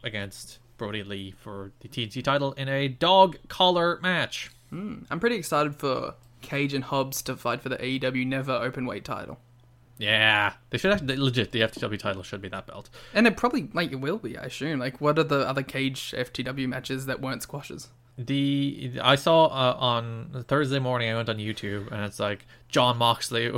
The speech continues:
Speaker 1: can John Moxley overcome The Butcher? And, like, for a split second, my mind was like, Eddie Kingston picked Necro Butcher?
Speaker 2: <gasps> That would be so much sicker. Also, it wouldn't be.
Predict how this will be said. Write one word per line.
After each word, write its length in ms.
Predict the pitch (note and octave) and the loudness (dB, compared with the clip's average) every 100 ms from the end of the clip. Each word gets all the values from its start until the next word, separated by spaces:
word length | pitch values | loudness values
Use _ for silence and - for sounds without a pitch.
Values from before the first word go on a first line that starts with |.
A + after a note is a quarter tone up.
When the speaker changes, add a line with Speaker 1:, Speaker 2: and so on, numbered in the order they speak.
| A#2+ | -2
Speaker 1:
can 220 | - C3+ | 4 4
John 240 | B2 A#2+ A#2 | 6 6 6
Moxley 300 | A#2 A2 A#2 | 0 0 -4
overcome 400 | A2 A#2 A2 G#2+ | -2 2 0 2
The 100 | G#2+ | 0
Butcher? 420 | G#2+ A#2 - G#2 | 2 0 -2 -2
And, 200 | A2+ A2 | -2 0
like, 240 | A2 G#2 B2+ | -2 -2 0
for 160 | C3 | 2
a 40 | A2+ | 2
split 280 | - C#3+ | 0 0
second, 300 | C#3 B2 A#2+ | 2 2 0
my 120 | G#2+ G#2+ | -4 -4
mind 240 | G#2 G#2+ | -4 -6
was 140 | G#2 | -6
like, 260 | G#2 G2 - _ _ _ _ _ | -6 -8 -10 _ _ _ _ _
Eddie 160 | A#2+ A#2 | -8 -6
Kingston 300 | A#2+ - A#2+ | -8 -8 -6
picked 240 | A#2+ - | -6 -6
Necro 300 | G#2 F#2+ C3 | -12 -6 -4
Butcher? 400 | B2 B2+ D#3+ F3+ - - _ _ _ - - | -4 -6 -6 -8 -10 -20 _ _ _ -20 -8
Speaker 2:
<gasps> 260 | - - - | -8 -8 2
That 160 | F3+ | 8
would 140 | F3+ E3 | 8 8
be 120 | E3+ | 6
so 460 | - - F3+ E3+ | 6 6 10 10
much 240 | E3+ E3 D3 | 8 4 2
sicker. 580 | - D3+ D3 D3 C3+ - - - - | 0 0 2 0 -2 -8 -20 -18 -6
Also, 420 | D3 C#3+ C3+ B2 | -6 -2 -4 -4
it 60 | B2 | -6
wouldn't 300 | B2+ B2+ C3 | -8 -6 -4
be. 180 | C3 | 0